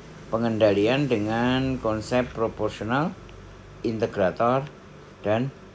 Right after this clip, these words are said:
derivatif. Pada bab ini diharapkan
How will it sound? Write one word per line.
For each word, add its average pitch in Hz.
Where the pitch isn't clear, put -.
derivatif. 113
Pada 127
bab 151
ini 113
diharapkan 143